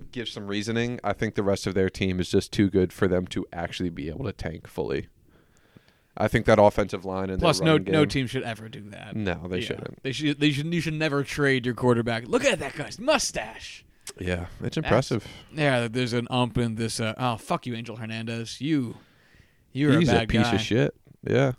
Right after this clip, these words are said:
Speaker 2: C C was shit talking him on his podcast the other day.
Speaker 1: Good.
Speaker 2: Yeah, it was
Speaker 1: Everyone should shit talk Angel,
Speaker 2: it was
Speaker 1: Angel Hernandez.
Speaker 2: fun to listen to.
Speaker 1: 'Cause
Speaker 2: What do you think about the Warriors getting knocked out of the N B A playoffs?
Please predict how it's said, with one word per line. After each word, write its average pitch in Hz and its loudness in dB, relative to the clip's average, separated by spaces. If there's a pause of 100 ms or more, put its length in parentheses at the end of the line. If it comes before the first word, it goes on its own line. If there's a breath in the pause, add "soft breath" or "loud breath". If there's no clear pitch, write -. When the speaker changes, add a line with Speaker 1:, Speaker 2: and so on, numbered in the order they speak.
(120)
Speaker 2:
C 170 2
C 160 6
was 127 4
shit - 0
talking 127 2
him 117 -4
on 113 -6
his 113 -10
podcast 113 -6
the 110 -10
other 95 -8
day. 73 -2
Speaker 1:
Good. 110 10 (100)
Speaker 2:
Yeah, 80 -4
it 107 -6
was 135 0
Speaker 1:
Everyone 160 12
should 117 6
shit 101 6
talk 90 10
Angel, 92 6
Speaker 2:
it 85 0 (300)
was 123 6
Speaker 1:
Angel 123 6
Hernandez. 101 4
Speaker 2:
fun 104 -6
to 95 -12
listen 90 -10
to. 95 -6
Speaker 1:
'Cause 78 -8
Speaker 2:
What 170 2
do 190 10
you 240 6
think 269 -4
about 262 4
the 196 10
Warriors 175 6
getting 147 2
knocked 156 0
out 156 6
of 147 4
the 147 6
N 151 2
B 147 4
A 139 6
playoffs? 131 0